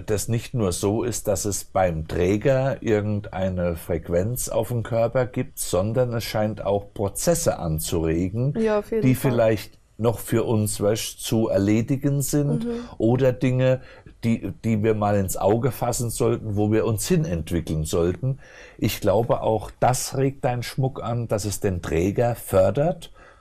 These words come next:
Speaker 1: seine Kommunikationsfähigkeit, seine Beziehungsfähigkeit, vielleicht viele Dinge in ihm anstößt, die im Moment noch nicht bei ihm zur Entfaltung gekommen sind.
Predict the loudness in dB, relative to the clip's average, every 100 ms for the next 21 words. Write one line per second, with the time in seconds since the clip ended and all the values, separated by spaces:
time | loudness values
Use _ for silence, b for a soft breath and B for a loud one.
0 | b b _ 0 2 2 0 0 0 0
1 | -2 -2 2 2 0 0 2 0 -2 -2
2 | 2 2 0 -2 -2 -4 0 0 0 -2
3 | 0 0 0 -2 -2 -2 -2 -4 -6 -4
4 | 0 0 0 0 2 0 -2 B B B
5 | -2 0 0 0 -2 -2 -2 0 2 0
6 | -6 -14 B B 0 2 2 2 2 0
7 | -2 -4 -2 -4 -2 -4 -2 -4 -2 -4
8 | -4 -6 -2 -2 0 -2 -2 -2 0 -2
9 | -6 -6 -10 -14